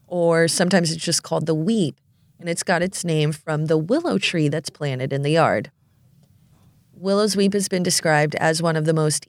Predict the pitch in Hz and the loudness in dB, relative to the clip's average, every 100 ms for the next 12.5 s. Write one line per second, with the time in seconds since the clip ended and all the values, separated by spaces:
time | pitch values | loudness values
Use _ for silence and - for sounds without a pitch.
0 | _ 175 165 185 165 143 151 151 143 147 | _ -6 -2 -2 0 -2 -2 -2 -4 -4
1 | - 151 147 117 104 - 95 165 - _ | -8 -6 -4 -4 -6 -8 -10 -10 -14 _
2 | _ - 175 165 160 - 190 240 269 240 | _ -8 -2 0 0 0 2 2 0 0
3 | 196 180 - 175 165 143 - 156 139 139 | 2 2 0 0 0 0 -4 -4 -2 -2
4 | - 95 90 147 - - 170 - - - | -4 -10 -8 -6 -6 -6 -6 -6 -8 -8
5 | - 175 170 175 - 170 165 165 - 151 | -8 0 2 2 2 0 2 0 -2 -4
6 | 143 156 180 - 175 156 156 - 151 151 | -6 -6 -8 -6 -6 -4 -4 -2 -2 -2
7 | 151 151 160 156 156 156 151 - 147 147 | -2 -4 -6 -4 -2 -2 -4 -8 -6 -6
8 | - 165 156 147 156 170 190 196 _ _ | -6 -4 -2 0 2 4 2 0 _ _
9 | _ 175 190 196 190 175 165 151 - 147 | _ -6 -4 -2 -2 0 -2 -4 -2 -2
10 | 147 147 120 62 123 - _ _ _ _ | 0 0 -2 -6 -10 -12 _ _ _ _
11 | - - 156 139 131 135 - _ _ - | -10 -2 2 4 2 0 -8 _ _ -18
12 | - 165 - 127 | -8 -6 -6 -10